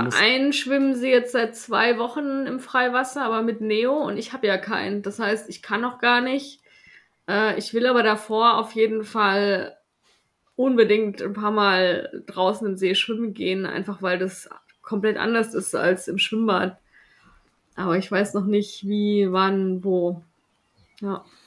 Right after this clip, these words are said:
Speaker 1: Ja, das geht, geht mir ähnlich. Ich weiß noch nicht, wie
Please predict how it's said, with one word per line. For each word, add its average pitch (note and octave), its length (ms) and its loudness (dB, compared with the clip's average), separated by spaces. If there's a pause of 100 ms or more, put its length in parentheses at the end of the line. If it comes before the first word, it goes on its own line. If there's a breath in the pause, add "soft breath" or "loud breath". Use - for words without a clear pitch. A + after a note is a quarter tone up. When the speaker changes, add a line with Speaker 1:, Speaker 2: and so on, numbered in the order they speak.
(1300 soft breath)
Speaker 1:
Ja, B2 140 6
das A2+ 180 4
geht, - 300 0
geht A#2 140 2
mir A2 160 4
ähnlich. B2+ 340 2
Ich B2+ 140 -6
weiß A2+ 260 2
noch C3+ 120 0
nicht, B2+ 260 -4
wie C#3 420 -6